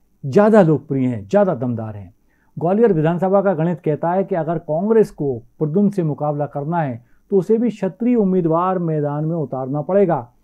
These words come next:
और अगर कांग्रेस इस मुकाबले को वाकई जीतना चाहती है तो उसे भी भाजपा के तोमर के मुकाबले कांग्रेस का तोमर लाना होगा। कांग्रेस के सर्वे में ग्वालियर विधानसभा सीट के लिए अब तक दो ही नाम सामने आए हैं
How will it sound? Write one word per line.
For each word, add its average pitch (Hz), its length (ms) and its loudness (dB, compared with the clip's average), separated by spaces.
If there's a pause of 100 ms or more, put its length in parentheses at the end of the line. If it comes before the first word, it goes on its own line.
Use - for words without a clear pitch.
(360)
और 202 200 0
अगर 220 200 2
कांग्रेस 202 440 2
इस 196 160 -2
मुकाबले 170 420 -2
को 185 140 -2
वाकई 160 360 2
जीतना 165 380 -4
चाहती 156 380 -2
है 175 100 2
तो 165 160 -2
उसे 175 200 -2
भी 180 180 0
भाजपा 139 440 -4
के 165 160 -4
तोमर 156 380 -4
के 160 120 -4
मुकाबले 156 540 -4
कांग्रेस 151 400 -4
का 160 140 -4
तोमर 170 360 -4
लाना 143 200 -2
होगा। 117 360 -10 (440)
कांग्रेस 202 380 2
के 190 100 -2
सर्वे 165 320 -2
में 202 200 0
ग्वालियर 151 380 0
विधानसभा 147 520 -2
सीट 160 260 -6
के 165 120 -4
लिए 170 180 0
अब 147 160 -4
तक 165 80 -6
दो 127 320 -2
ही 208 140 2
नाम 160 280 0
सामने 135 320 -4
आए 135 160 -6
हैं 202 180 -4